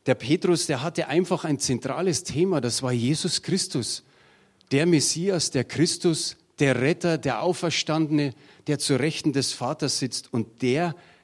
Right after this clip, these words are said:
Herr ist. Wir entdecken im Alten Testament immer wieder, dass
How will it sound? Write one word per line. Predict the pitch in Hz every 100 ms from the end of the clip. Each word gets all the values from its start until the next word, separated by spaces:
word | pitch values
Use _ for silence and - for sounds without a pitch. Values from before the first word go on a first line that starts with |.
| -
Herr | - 147 165 165
ist. | 120 95 - - _ _ _ _ _ - - -
Wir | 156
entdecken | 151 123 180 180
im | 185
Alten | 180 180 196
Testament | 165 165 165 160 156 151 -
immer | 208 233 139
wieder, | 131 160 165 - _ _ _ _
dass | - 165 - -